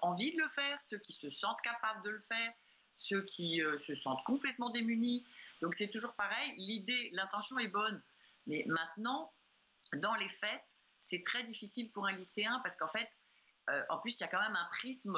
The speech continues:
euh, de, je veux dire, du professeur qui connaît l'élève, mais en situation académique. Et en fait, ce qui est intéressant, c'est que nous, on est des tiers neutres. On, on extrait, euh, l'élève de ça. Et, euh,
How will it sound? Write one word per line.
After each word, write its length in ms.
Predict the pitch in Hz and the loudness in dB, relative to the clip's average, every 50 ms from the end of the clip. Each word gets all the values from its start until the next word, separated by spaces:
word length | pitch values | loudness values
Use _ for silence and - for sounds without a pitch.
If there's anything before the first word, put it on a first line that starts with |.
| - - - | -2 -2 -2
euh, 460 | 120 95 78 67 53 50 58 67 71 80 - - | -4 -4 -4 -4 -6 -6 -6 -8 -8 -6 -4 -2
de, 160 | 170 - - | -2 0 0
je 100 | 143 - | 0 -2
veux 60 | 170 170 | -2 -2
dire, 160 | 185 185 165 | -2 -4 -4
du 100 | 160 165 | -6 -6
professeur 640 | - - 196 196 - 185 175 - - 233 240 240 | -4 -4 -4 -2 0 0 0 0 0 0 -2 -2
qui 160 | - - 170 - | -4 -8 -12 -6
connaît 320 | - 214 214 214 220 220 | -2 -2 0 2 2 2
l'élève, 360 | 208 202 196 196 214 233 247 220 | 2 2 0 0 0 0 -2 -2
mais 120 | 190 180 170 | -4 -2 -2
en 60 | 180 | 0
situation 540 | - - 180 175 - 190 185 185 - - 214 | -2 -2 -4 -4 -4 -2 0 0 2 2 0
académique. 680 | 190 - - 185 180 202 208 226 233 214 - - - - - - - - _ _ - - | 0 0 -2 -4 -2 -2 0 0 0 -2 -4 -8 -18 -20 -20 -20 -20 -20 _ _ -4 -2
Et 100 | 165 160 | -2 0
en 80 | 165 | -2
fait, 220 | 165 - 226 - - | -2 -2 -2 -4 -4
ce 100 | - - | -6 -10
qui 100 | - - | -8 -8
est 100 | 175 170 | -4 -2
intéressant, 500 | 175 170 175 180 165 185 196 - - - | -2 -2 -2 -2 -2 -2 0 0 0 0
c'est 200 | - - - 170 | 0 0 -2 -2
que 80 | - - | 0 0
nous, 160 | 170 190 220 | 2 4 4
on 100 | 208 185 | 4 4
est 120 | 170 165 165 | 4 2 2
des 180 | 160 165 165 | 2 2 0
tiers 280 | - - 208 196 185 - 170 | 0 0 0 0 0 -2 0
neutres. 520 | 175 196 240 254 240 247 - - - - - - - - - - - - | 0 2 4 4 2 0 -4 -12 -16 -18 -20 -20 -20 -20 -20 -20 -8 -2
On, 240 | - 160 160 160 - - | 2 2 4 4 4 2
on 240 | 165 160 151 160 | 2 2 4 4
extrait, 600 | 180 190 190 - - - - 254 254 262 254 240 - - _ - | 2 2 0 -2 -2 0 0 2 2 0 -2 -4 -8 -14 _ -4
euh, 200 | 160 156 151 151 | -2 0 0 0
l'élève 400 | 160 165 170 170 170 175 170 139 | 0 0 2 2 0 -2 -2 -6
de 80 | 131 156 | -8 -6
ça. 360 | - - - 185 233 330 - - - - - - - _ - | -4 0 0 0 0 0 -4 -10 -16 -20 -20 -20 -12 _ -2
Et, 380 | 180 196 214 233 247 254 - - | 0 0 2 2 0 0 -2 0
euh, 500 | 170 165 156 156 151 147 143 143 139 135 | 0 2 4 4 4 4 4 4 2 2